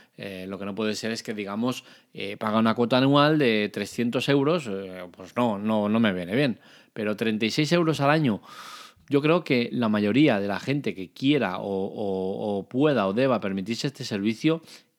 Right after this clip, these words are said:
eh, lo tiene accesible, el poder destinar treinta y seis euros en un mes, eh, para, para pagar Amazon Prime. Y a lo mejor, oye, este mes me viene mal porque tengo muchos gastos, pues hago un pequeño agujerito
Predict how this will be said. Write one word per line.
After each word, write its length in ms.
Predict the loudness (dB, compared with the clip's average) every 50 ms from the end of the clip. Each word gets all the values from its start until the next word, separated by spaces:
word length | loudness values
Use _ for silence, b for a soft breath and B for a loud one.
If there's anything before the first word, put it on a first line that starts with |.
| _ _
eh, 240 | -20 -18 -18 -14 -8
lo 180 | -4 -2 -2 0
tiene 200 | 2 2 2 0
accesible, 540 | 0 -2 -4 -6 -6 -4 -6 -6 -6 -8 -12
el 100 | -12 -8
poder 400 | -6 -2 0 2 2 2 2 0
destinar 480 | -2 -2 -2 -4 -4 -2 0 0 -2
treinta 260 | -2 -4 -6 -8 -8
y 20 | -10
seis 200 | -12 -8 -4 -2
euros 260 | -2 -2 -2 -2 -4
en 80 | -4 -2
un 160 | 0 2 2
mes, 300 | 4 2 2 0 -2 -8 B B B B B B B B B B B _ -14
eh, 360 | -10 -8 -6 -6 -6 -8 -8 -10
para, 380 | -8 -8 -8 -10 -12 -14 -16 -14
para 180 | -12 -10 -10 -8
pagar 220 | -4 0 2 2
Amazon 340 | 2 2 0 -2 -6 -6 -2
Prime. 220 | 0 0 0 0 B B B B B -6
Y 40 | -2
a 40 | -2
lo 60 | -2
mejor, 240 | -2 0 0 2 4
oye, 180 | 4 4 2
este 180 | 2 0 -2 -2
mes 320 | 0 0 0 -2 -2 -4
me 220 | -4 -2 0 0 0
viene 180 | 0 -2 -2
mal 160 | -2 -2 -2 -2
porque 180 | -2 -2 -2
tengo 140 | -2 -2 -2
muchos 300 | -2 -2 -2 -4 -4 -2
gastos, 400 | -2 -2 -2 -4 -8 -10 -10 B B B B B _
pues 300 | -16 -16 -14 -14 -16 -14 -10 -8
hago 180 | -6 -2 0
un 240 | 2 2 2 2 0
pequeño 680 | 0 0 2 2 2 2 2 2 2 2 2 2 0
agujerito 800 | 0 0 0 0 0 0 0 0 0 0 0 2 0 0 0 0